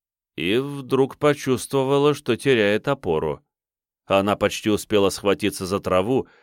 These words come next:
но треснувшая доска обвалилась, повиснув рваными половинками, а сама артистка рухнула вниз. От края обрыва до тропы было метров десять. От взмахов руками Варю развернуло,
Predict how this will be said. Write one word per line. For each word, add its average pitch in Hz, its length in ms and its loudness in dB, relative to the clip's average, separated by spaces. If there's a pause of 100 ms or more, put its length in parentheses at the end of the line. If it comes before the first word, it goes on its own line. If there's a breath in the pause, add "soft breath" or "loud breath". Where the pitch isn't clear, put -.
(120 soft breath)
но 123 180 2
треснувшая 113 640 2
доска 98 420 0
обвалилась, 90 720 -2 (320)
повиснув 123 640 0
рваными 104 580 0
половинками, 117 840 -2 (560)
а 92 160 2
сама 107 340 2
артистка 131 720 -2
рухнула 101 600 0
вниз. 90 420 -6 (1040)
От - 240 -4
края 101 420 4
обрыва 95 380 2
до 90 140 0
тропы 98 400 0
было 95 260 2
метров 95 440 -2
десять. 92 520 -4 (420)
От 92 200 0
взмахов 113 560 -2
руками 117 420 0
Варю 104 320 4
развернуло, 98 800 -2